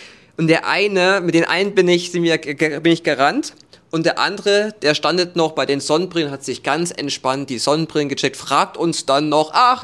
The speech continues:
hey, ihr zwei, ähm, weil welche Sonnenbrille,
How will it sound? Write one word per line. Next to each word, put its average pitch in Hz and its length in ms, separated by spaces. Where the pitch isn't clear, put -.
hey, 220 180
ihr 214 160
zwei, 185 480
ähm, 165 240
weil 151 160
welche 156 280
Sonnenbrille, 165 540